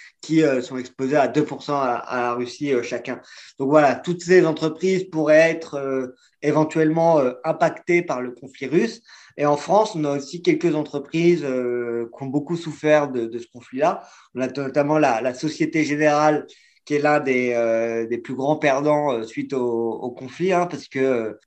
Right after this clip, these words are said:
euh, avec leur filiale Rosebank, ils sont quand même, euh, très, très exposés à, à ce marché-là. On a sinon dans le secteur, euh, énergétique et dans le secteur pétrolier, on a Total Energy,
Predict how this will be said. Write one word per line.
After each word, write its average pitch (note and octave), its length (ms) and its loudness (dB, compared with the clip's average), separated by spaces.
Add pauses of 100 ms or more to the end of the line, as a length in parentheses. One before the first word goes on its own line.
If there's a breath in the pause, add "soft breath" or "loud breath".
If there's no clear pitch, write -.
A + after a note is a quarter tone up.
(120)
euh, A2+ 560 -4
avec A#2+ 340 -4
leur A#2+ 340 -4
filiale C#3 420 -2
Rosebank, C#3+ 640 -2 (120)
ils C3 100 -10
sont C#3+ 200 -12
quand C3+ 180 -6
même, C#3+ 300 -2
euh, A#2 260 -4
très, D#3 180 -2
très D3+ 260 -2
exposés C#3+ 580 0
à, A#2+ 180 0
à B2+ 180 -10
ce C3 140 -12
marché-là. C3+ 640 -2 (340 loud breath)
On D3 180 -2
a E3+ 180 6
sinon E3 340 -6
dans D3+ 120 0
le B2+ 60 -6
secteur, D3+ 600 0
euh, B2 840 -4
énergétique C3+ 720 -4
et A#2+ 40 -4
dans A#2+ 100 -8
le A#2+ 60 -10
secteur - 380 -8
pétrolier, C#3+ 380 -2
on C#3 120 -2
a G#2 60 -8
Total C3+ 340 -6
Energy, C3 480 -4